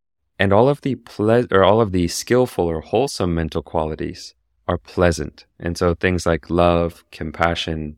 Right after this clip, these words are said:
patience, equanimity, all of these things that are wholesome and skillful, they actually feel good in the moment. But there are two exceptions. There are two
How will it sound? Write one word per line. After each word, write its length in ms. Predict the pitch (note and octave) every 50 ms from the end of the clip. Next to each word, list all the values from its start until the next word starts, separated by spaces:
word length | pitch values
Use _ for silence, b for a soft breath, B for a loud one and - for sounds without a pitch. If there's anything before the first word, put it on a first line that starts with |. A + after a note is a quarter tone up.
| _ _
patience, 720 | - F#2 F2+ E2+ - - - D#2+ D2+ D2+ D2+ - - - _ -
equanimity, 840 | D#2 D2+ - D#2 D#2 D#2+ F2 F2+ F2+ F2+ E2 E2+ E2 D#2+ D#2 D2 D2+ _ _ _ _ _ _ _ _ _ _ _ _ _ _ _ _ _ _ _ _ -
all 280 | - G#2 G#2+ A2 A2+
of 160 | G#2+ G2+ F2+
these 220 | F2+ F2+ F2 - -
things 220 | - F2+ F2 E2+
that 120 | - D#2+ E2
are 60 | D#2
wholesome 500 | - - G2 F#2+ F#2+ - - F2 D#2+ D#2
and 120 | D#2 D2+
skillful, 400 | - - A2+ A#2+ A#2+ - - F2
they 120 | E2+ F2+ G2
actually 240 | G#2 - - G2+
feel 500 | F2+ - - - - A2 A2+ A#2 A#2 A2
good 400 | G#2 F#2 - F#2+ F#2 F2+ E2+ - - -
in 220 | F#2 F2+ F2 E2+
the 80 | E2 D#2+
moment. 380 | D#2+ D#2+ D#2+ D#2 D2 D2 - _ _ _ _ _ _ _ _ _ _ _ _ _ _ _ _ _ _ _ _ _ _ _ _ _
But 160 | - G2 F2+ -
there 200 | G2+ G2+ - -
are 120 | F2+ F#2+
two 540 | F2+ _ - - - - B2 C3 C3+ C3+ - -
exceptions. 800 | - F2 - - - F2+ E2+ - - - - - - - - - _ _ _ -
There 120 | F2+ F2+
are 80 | F2+ F2
two 640 | _ - - - - B2+ C3 C#3+ C#3+ D3 D3+ D3